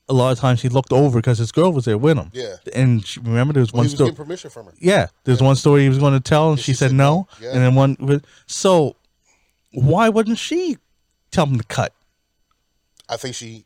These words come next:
Speaker 2: I think she knew that he was at that stage. There
Speaker 1: But
Speaker 2: was no shutting him up.
Speaker 1: that's not, but you still cut the cameras. That's
Speaker 2: Yeah.
Speaker 1: what I mean.
Speaker 2: Yeah.
Speaker 1: And the thing is, is that he has every, anytime someone goes up there, they got a team.
Speaker 2: Yeah.
Speaker 1: So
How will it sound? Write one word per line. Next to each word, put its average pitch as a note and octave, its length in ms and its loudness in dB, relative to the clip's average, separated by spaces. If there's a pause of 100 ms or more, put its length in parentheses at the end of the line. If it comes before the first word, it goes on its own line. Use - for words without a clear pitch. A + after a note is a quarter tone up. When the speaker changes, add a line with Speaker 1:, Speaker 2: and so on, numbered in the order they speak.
Speaker 2:
I A#2+ 80 -10
think C3+ 180 -14
she B2 160 -14
knew A#2+ 180 -10
that G#2 160 -6
he A2 100 -16
was G2 120 -16
at G2+ 140 -8
that F#2 160 -12
stage. - 460 -20 (400)
There B2+ 80 -6
Speaker 1:
But E3 100 0
Speaker 2:
was G#2 80 -20
no A2 140 -16
shutting G2+ 340 -18
him F#2+ 60 -20
up. F2 120 -20 (380)
Speaker 1:
that's C3 220 -4
not, A#2 240 -6
but G#2+ 140 -8
you G2 180 -16
still - 260 -12
cut - 200 -10
the - 40 -20
cameras. C3+ 420 -8
That's B2 200 -6
Speaker 2:
Yeah. C3 60 -4
Speaker 1:
what G#2 80 -4
I G2 40 -6
mean. A#2+ 340 -2
Speaker 2:
Yeah. F#2 160 -18 (200)
Speaker 1:
And C3 160 -2
the A#2+ 60 0
thing C#3+ 240 0
is, B2+ 200 0
is B2 120 -2
that A2 260 -2
he D3+ 180 -2
has C#3 300 0 (560)
every, F3 340 2 (220)
anytime F3+ 460 -2
someone B2+ 260 -8
goes G#2+ 220 -6
up G2+ 140 -8
there, F#2+ 100 -8
they G2+ 120 -8
got G2+ 160 -4
a D#2 40 -16
team. G#2 420 -6
Speaker 2:
Yeah. F#2+ 180 -16 (920)
Speaker 1:
So B2 540 0